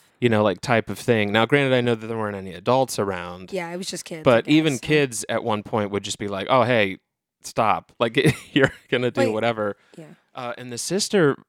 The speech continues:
Speaker 1: when she's, she tries, that's, that's the other great thing about the sister.
Speaker 2: Yes.
Speaker 1: She defends Finney against the bullies, you know, when he's getting kicked.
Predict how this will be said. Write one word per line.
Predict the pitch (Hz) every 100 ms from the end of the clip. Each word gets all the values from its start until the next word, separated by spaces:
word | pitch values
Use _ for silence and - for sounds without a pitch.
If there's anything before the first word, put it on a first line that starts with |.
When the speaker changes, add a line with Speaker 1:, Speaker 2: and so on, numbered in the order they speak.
| _ _ _ _ _
Speaker 1:
when | 120 127
she's, | 113 139 143 -
she | - 170
tries, | 185 135 120
that's, | 123 160 151
that's | 147 151
the | 147
other | 165
great | 120 107 95
thing | 107
about | 101 92
the | -
sister. | 95 101 - 92 98
Speaker 2:
Yes. | 107 - - -
Speaker 1:
She | - 139
defends | 135 123 131 131 127 - -
Finney | - 131 123
against | 117 117 117 -
the |
bullies, | 107 135 151 120 113 117 - _ _ _ _
you | -
know, | 110 107
when | 110
he's | 107 160 160
getting | 113 101
kicked. | - 101 98 -